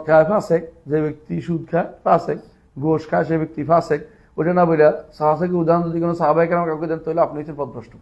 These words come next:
বুঝে আসছে কথাটা? এই কাজগুলি কেউ কেউ করে থাকে এবং এটাকে তারা ব-, ফলাও করে বলে যে, "আল্লাহ বলছে, আল্লাহ রসুল বলছে, অমুক ব্যক্তি বলছে, অমুক কিতাবে আছে।" এগুলো কোনোভাবে আপনার বলার দায়িত্ব নয়। শুধু বলে যাবেন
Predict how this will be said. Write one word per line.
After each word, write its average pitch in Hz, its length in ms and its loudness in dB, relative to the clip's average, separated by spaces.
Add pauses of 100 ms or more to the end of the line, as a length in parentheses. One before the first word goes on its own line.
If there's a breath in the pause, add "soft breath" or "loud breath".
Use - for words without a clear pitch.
(160)
বুঝে 170 120 -2
আসছে 165 140 -2
কথাটা? 170 280 -4 (340 loud breath)
এই 160 120 4
কাজগুলি 156 420 6
কেউ 151 160 0
কেউ 156 140 -2
করে 135 240 2
থাকে 127 200 0
এবং 135 200 4
এটাকে 160 240 4
তারা 185 420 2
ব-, 127 400 2 (120)
ফলাও 185 240 10
করে 175 200 0
বলে 151 260 8 (340)
যে, - 120 -2
"আল্লাহ 165 240 6
বলছে, 139 200 -2
আল্লাহ 165 200 0
রসুল 160 200 -6
বলছে, 151 280 -10 (340 soft breath)
অমুক 165 360 2
ব্যক্তি 156 260 -4
বলছে, 156 260 -2
অমুক 156 200 -4
কিতাবে 156 320 2
আছে।" 165 240 -6 (420 soft breath)
এগুলো 156 180 -4
কোনোভাবে 165 440 -4
আপনার 143 260 -4
বলার 131 300 -2
দায়িত্ব 147 500 -4
নয়। 123 200 -6 (340 soft breath)
শুধু 165 180 2
বলে 165 220 4
যাবেন 160 240 4